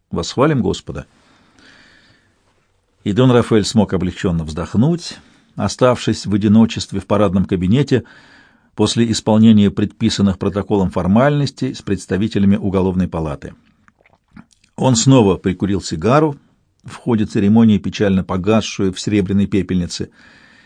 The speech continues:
и с наслаждением выдохнул дым, понятия не имея об исторической важности этого жеста. В просвещённых кругах говорили, что люди, глядевшие в будущее,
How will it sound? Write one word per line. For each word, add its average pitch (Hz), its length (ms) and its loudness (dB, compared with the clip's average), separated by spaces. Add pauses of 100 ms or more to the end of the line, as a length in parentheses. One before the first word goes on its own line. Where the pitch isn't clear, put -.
(360)
и 127 120 2
с - 120 0
наслаждением 131 840 6
выдохнул 107 680 2
дым, 127 480 0 (1040)
понятия 101 460 2
не 95 160 2
имея 92 260 0
об 101 180 -4
исторической 98 500 -2
важности 123 520 2
этого 90 220 -4
жеста. 82 440 -6 (560)
В 143 240 -10
просвещённых 135 640 0
кругах 139 380 0
говорили, 92 420 -2
что - 220 -6
люди, 110 340 0
глядевшие 104 580 0
в 90 80 -2
будущее, 175 680 -4